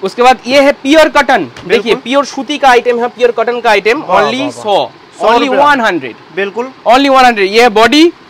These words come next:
Speaker 1: और ये है आंचल।
Speaker 2: बिल्कुल जी।
Speaker 1: ठीक है, इसका भी दस कलर, दस डिजाइन एक बंडल में आ जाएगा।
Speaker 2: बिल्कुल जी, बिल्कुल।
Speaker 1: अच्छा, उसके बाद मैं दिखा देता हूँ आपको। ये है
Speaker 2: हम्म।
Speaker 1: वन थर्टी, हैंड प्रिंट कॉटन बोलता है इसको।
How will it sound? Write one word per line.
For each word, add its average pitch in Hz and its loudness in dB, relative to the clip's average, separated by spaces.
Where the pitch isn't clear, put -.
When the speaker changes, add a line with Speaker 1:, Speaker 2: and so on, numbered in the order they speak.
Speaker 1:
और 185 0
ये 220 -2
है 220 -2
आंचल। 180 -2
Speaker 2:
बिल्कुल 208 -6
जी। 247 -4
Speaker 1:
ठीक 277 -8
है, 233 -6
इसका 277 -2
भी 285 -2
दस 240 0
कलर, 254 4
दस 220 2
डिजाइन 226 -2
एक 226 -2
बंडल 196 -2
में 240 0
आ 220 4
जाएगा। 120 -4
Speaker 2:
बिल्कुल 190 -6
जी, 220 -4
बिल्कुल। 190 -8
Speaker 1:
अच्छा, 135 -4
उसके 247 -4
बाद 262 4
मैं 277 -2
दिखा 262 0
देता 240 0
हूँ 240 2
आपको। 233 0
ये 233 -2
है 254 0
Speaker 2:
हम्म। 247 0
Speaker 1:
वन 285 2
थर्टी, 240 -2
हैंड 262 -2
प्रिंट 285 -6
कॉटन 233 -4
बोलता 196 -4
है 156 -2
इसको। 135 -12